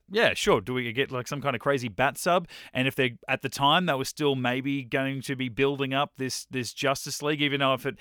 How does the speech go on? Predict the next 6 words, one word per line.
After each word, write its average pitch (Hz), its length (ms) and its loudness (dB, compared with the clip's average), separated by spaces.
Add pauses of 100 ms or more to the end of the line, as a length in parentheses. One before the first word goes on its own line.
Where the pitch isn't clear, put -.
(260)
if 139 140 4
it 135 120 -2
started 147 420 4
off - 340 2 (300)
poorly, 175 560 2 (240)
reception-wise, 165 880 0